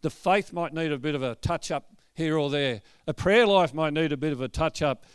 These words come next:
here or there. Reading the word might need a, that bit of a, bit of a life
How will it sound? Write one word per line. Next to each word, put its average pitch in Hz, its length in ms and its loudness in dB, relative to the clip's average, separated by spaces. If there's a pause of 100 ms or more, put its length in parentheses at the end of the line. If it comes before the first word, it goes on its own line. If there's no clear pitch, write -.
here 160 180 4
or 147 80 6
there. 147 200 2
Reading 196 360 0
the 180 80 -2
word 202 360 6
might 180 200 2
need 165 200 0
a, 143 120 2 (260)
that 165 220 0
bit 175 140 -2
of 160 100 -2
a, 143 160 2 (300)
bit 165 140 -4
of 156 100 -4
a 143 60 0
life 147 500 0